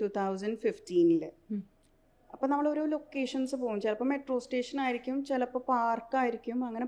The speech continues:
Speaker 1: പല പല ലൊക്കേഷൻസ്
Speaker 2: ഒരു
Speaker 1: പോയിട്ട്
Speaker 2: group of artists
Speaker 1: group
Speaker 2: പോകും,
Speaker 1: of
Speaker 2: അല്ലേ?
Speaker 1: artists.
Speaker 2: ഉം, ഉം.
Speaker 1: എന്നിട്ട് നമ്മള് ഇപ്പൊ ഒരേ ലൊക്കേഷൻ തന്നെ പല ആംഗിളിൽ നിന്ന് നമുക്ക്, നമുക്ക് ഇഷ്ടപ്പെടുന്ന രീതിയിൽ നമ്മളത് ക്യാപ്ചർ ചെയ്യും.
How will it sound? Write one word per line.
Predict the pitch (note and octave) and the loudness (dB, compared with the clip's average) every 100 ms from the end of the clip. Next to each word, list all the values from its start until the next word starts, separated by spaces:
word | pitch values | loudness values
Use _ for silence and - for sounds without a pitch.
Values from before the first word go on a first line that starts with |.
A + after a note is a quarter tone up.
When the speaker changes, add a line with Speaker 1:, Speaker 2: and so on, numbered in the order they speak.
| B3+ | -2
Speaker 1:
പല | A#3+ A#3+ | -2 -2
പല | B3+ C4 | -2 -2
ലൊക്കേഷൻസ് | C4+ C4 - A3 - A3+ | -4 -6 -6 -8 -4 2
Speaker 2:
ഒരു | B3 C4 | 4 6
Speaker 1:
പോയിട്ട് | A3+ C4+ | 6 8
Speaker 2:
group | C4+ C#4 | 8 6
of | C4+ A3+ | 4 2
artists | F#3 F3+ - - F3+ | 2 -4 -6 -4 -2
Speaker 1:
group | D#4+ E3+ | -2 4
Speaker 2:
പോകും, | |
Speaker 1:
of | |
Speaker 2:
അല്ലേ? | D4 A#3+ F#3+ | 4 4 2
Speaker 1:
artists. | A3+ F3+ G3 | 0 -2 -4
Speaker 2:
ഉം, | F3+ | -8
ഉം. | - _ _ _ _ - | -10 _ _ _ _ 4
Speaker 1:
എന്നിട്ട് | C#4+ E4 E4 E4 F4+ D#4 - | 6 8 6 0 0 -6 -6
നമ്മള് | C#4 C#4 C#4 D#4 E4+ - - | 2 4 4 4 0 -4 -8
ഇപ്പൊ | C#4 D#4 | -4 -2
ഒരേ | C#4+ C#4 D4 | 2 2 4
ലൊക്കേഷൻ | E4+ F4 D#4 C4+ C#4 C#4 C4+ | 2 2 -2 -4 -4 -2 -2
തന്നെ | A#3 B3+ | -2 -2
പല | A#3+ A#3 | -2 0
ആംഗിളിൽ | B3 A3 A3 A3 G#3+ | -2 -4 -4 -4 -2
നിന്ന് | B3+ | -2
നമുക്ക്, | B3+ A#3 C4+ C4+ - - _ _ B3+ | -2 -4 -6 -8 -10 -20 _ _ 2
നമുക്ക് | B3+ C#4 G#4 G#4 - | 2 2 0 0 0
ഇഷ്ടപ്പെടുന്ന | - D4+ D4 C#4+ C#4+ | -2 0 2 4 2
രീതിയിൽ | C4+ B3 A#3+ A3 B3 E4+ C#4 | 0 -2 -4 -4 -2 -2 -2
നമ്മളത് | C4 C4 C4+ | -2 -2 -2
ക്യാപ്ചർ | C#4+ A#3+ - A3 G#3+ | -4 -6 -4 -6 -4
ചെയ്യും. | F3+ D3 | -8 -8